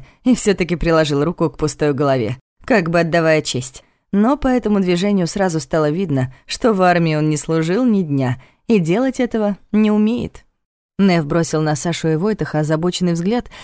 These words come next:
и шагнул к выходу вслед за Ваней. Лиля тоже не выглядела довольной своим новым заданием,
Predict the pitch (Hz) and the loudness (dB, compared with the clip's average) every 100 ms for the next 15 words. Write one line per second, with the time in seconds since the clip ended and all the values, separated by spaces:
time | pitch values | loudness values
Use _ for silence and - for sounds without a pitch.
0 | - 226 208 185 190 233 220 185 220 202 | -4 -2 0 0 2 0 0 -2 -2 0
1 | 180 170 185 180 165 190 175 139 123 - | -2 -2 0 0 0 0 0 -2 -4 -8
2 | - _ _ _ _ 190 180 156 - 226 | -16 _ _ _ _ 2 4 2 0 0
3 | 165 160 160 151 143 151 151 175 185 156 | 2 0 0 0 0 0 0 0 0 0
4 | 147 139 160 156 160 143 151 156 180 139 | 0 -2 -2 0 0 0 0 0 0 0
5 | 131 139 | -2 -6